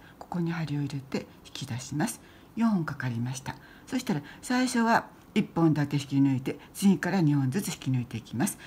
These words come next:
まず糸をかけて一本引き抜きます。次は糸をかけて二本引き抜いて、また糸をかけて二本引き抜いて、糸をかけて二本引き抜きます。これで二段目ができました。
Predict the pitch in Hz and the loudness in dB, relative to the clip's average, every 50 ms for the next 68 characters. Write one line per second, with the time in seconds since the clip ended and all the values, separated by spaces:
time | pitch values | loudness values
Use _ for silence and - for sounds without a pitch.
0 | - - - 254 - 190 175 165 156 156 143 135 - 143 131 135 123 - 117 - | -20 -4 -2 -2 0 0 0 0 0 0 -2 -2 -2 -4 -4 -4 -6 -6 -8 -10
1 | - - - - - - 208 202 - - - - - - 208 226 220 208 202 - | -12 -20 -20 -20 -8 -6 -6 -6 -6 -12 -20 -14 -4 0 2 4 4 4 0 -2
2 | - - 135 127 123 120 - - 120 117 139 202 247 - - - - - - - | -2 0 2 2 2 -2 -4 -6 -2 0 0 0 0 -2 -6 -14 -20 -20 -20 -20
3 | - - - - - 208 220 196 165 147 147 143 - 151 139 139 147 139 - 135 | -20 -18 -8 -6 -2 0 0 2 2 0 0 -2 -2 -2 -2 -2 -2 -2 -2 -2
4 | 127 - 120 117 - - - - - - - - 214 226 214 202 202 180 165 156 | -2 -2 -6 -8 -8 -14 -20 -20 -20 -8 -2 0 2 2 2 2 2 2 4 2
5 | 151 147 143 - - - 135 127 123 123 123 123 113 - - - - - 208 - | 2 0 -2 -6 -10 -6 -2 -2 0 0 0 -2 -2 -4 -8 -8 -4 -2 -2 -2
6 | - - - - - - - - - - - 180 196 - 196 - 180 147 - 170 | -4 -10 -18 -20 -20 -20 -20 -20 -16 -8 -6 -6 -4 -2 -4 -4 -2 -2 0 -2
7 | 156 147 - 143 143 139 131 131 135 131 131 151 160 165 165 139 131 131 123 131 | 0 0 -2 -4 -4 -4 -4 -2 -2 0 0 0 0 0 0 -2 -2 -2 -4 -4
8 | - - - 131 123 120 120 117 113 113 - - - - - - - - - - | -8 -10 -4 -2 0 0 0 -2 -4 -6 -8 -8 -8 -8 -8 -10 -16 -20 -20 -18
9 | - - 156 147 - 156 139 131 - 135 123 131 131 131 - 226 - - - - | -10 -8 -8 -4 -2 -2 -2 0 -2 -4 -4 -4 -6 -4 -4 -4 -6 -6 -10 -16
10 | - - - 147 147 139 123 120 123 - - - - 147 139 - - - - - | -10 -2 2 2 2 4 2 0 -4 -8 -10 -10 -8 -8 -10 -12 -16 -12 -4 -4
11 | 208 226 - - - - - - - - - 233 233 220 220 - - - - - | -4 -4 -4 -10 -18 -20 -20 -20 -14 -4 0 0 0 0 0 -4 -6 -12 -20 -20
12 | - - - 190 175 214 226 240 254 277 277 220 170 147 135 - - 127 123 123 | -4 0 0 2 2 4 4 6 8 8 8 6 4 2 -2 -2 -4 -4 -4 -4
13 | 131 - - - | -8 -10 -12 -14